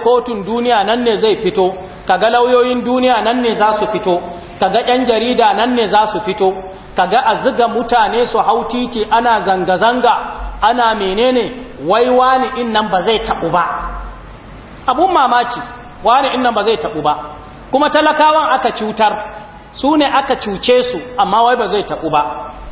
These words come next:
To har ana jin mamaki wai wane ya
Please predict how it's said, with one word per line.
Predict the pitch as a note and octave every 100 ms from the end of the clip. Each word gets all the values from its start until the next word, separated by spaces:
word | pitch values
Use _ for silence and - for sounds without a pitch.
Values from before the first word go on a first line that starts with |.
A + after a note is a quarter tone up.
| - - - - - - - -
To |
har | C3 - A#3
ana | C#4 C4+ D4 C4+ G#3+
jin | E3 A#3+
mamaki | G#3+ G3 F3+ F3+ F3+ G#3
wai | F3+ F#3+
wane | A3 A3 A3 F#3+
ya | F#3